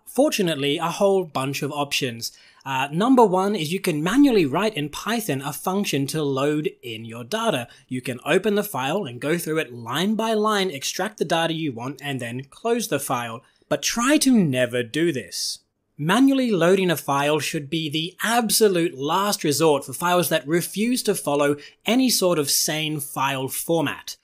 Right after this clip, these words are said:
Ideally, any one of the other functions in here would serve just as well. They'll load the data in faster,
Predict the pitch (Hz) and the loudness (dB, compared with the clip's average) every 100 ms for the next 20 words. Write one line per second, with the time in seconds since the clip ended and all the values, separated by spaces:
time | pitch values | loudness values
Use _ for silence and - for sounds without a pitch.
0 | _ - 160 151 214 254 254 247 214 _ | _ -2 -2 2 2 2 2 -2 -4 _
1 | - 214 269 220 214 196 156 - 175 185 | -4 2 4 4 4 4 0 2 2 2
2 | 180 156 190 208 190 202 185 208 202 139 | 0 -2 -2 0 0 0 0 0 0 0
3 | 170 170 - 160 156 143 - _ 139 233 | -2 0 0 2 2 0 -8 _ -2 0
4 | 269 - 180 123 127 139 139 127 123 165 | 2 2 2 2 -2 0 0 -2 -4 0
5 | 262 202 151 151 151 151 135 135 233 233 | 0 0 0 2 2 0 -6 -6 -4 -4
6 | 214 - 214 | -4 2 2